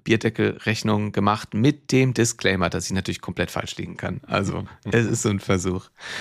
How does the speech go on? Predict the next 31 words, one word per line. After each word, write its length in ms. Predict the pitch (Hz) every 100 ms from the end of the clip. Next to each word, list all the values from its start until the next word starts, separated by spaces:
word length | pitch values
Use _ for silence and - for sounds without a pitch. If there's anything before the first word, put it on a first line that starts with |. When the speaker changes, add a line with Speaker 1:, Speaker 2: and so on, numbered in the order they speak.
| - - 98
Speaker 1:
Ihr 140 | 113
könnt 220 | - 107
das 140 | 98 -
ja 80 | 107
mal 140 | -
mitdenken. 640 | 92 - - - - - - _ -
Also 240 | - 95 -
C 240 | - 110
O 40 | 113
zwei 460 | - - 104 143
kann 240 | 147 123 -
an 160 | 104
Bord 360 | - 98 120 -
natürlich 440 | 95 - 107 101
nicht 320 | 113 131 -
einfach 400 | 101 104 - -
als 320 | - 95 - -
Gas 420 | 92 95 104 -
gespeichert 640 | 98 - 87 87 - 92
werden, 280 | - - 101
also 220 | - 82
kann 240 | - 87 87
schon, 340 | 92 95 110
aber 260 | - 90 87 - - -
das 260 | 101 101 104
Volumen 460 | 98 98 120 110
wäre 120 | 95
dann 160 | 92 92
völlig 800 | - - 113 110 101 98 - -
unpraktikabel 880 | 98 95 - 98 - - 85 76
groß. 460 | - - 107 143 -